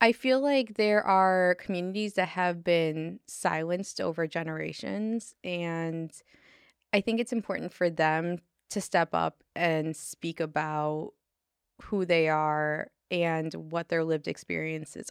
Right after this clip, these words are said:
are. And for those people that have been, um, in positions of wealth and power to stop talking and to listen to those, uh,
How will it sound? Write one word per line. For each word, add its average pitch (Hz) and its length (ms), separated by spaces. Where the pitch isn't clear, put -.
are. - 360
And 175 560
for 190 400
those 185 460
people 180 320
that 175 120
have 165 240
been, 160 600
um, 160 640
in 202 160
positions 170 880
of 156 580
wealth 165 420
and 160 160
power 151 600
to 151 680
stop 220 360
talking 151 640
and 165 200
to - 100
listen 160 560
to 185 120
those, - 640
uh, - 60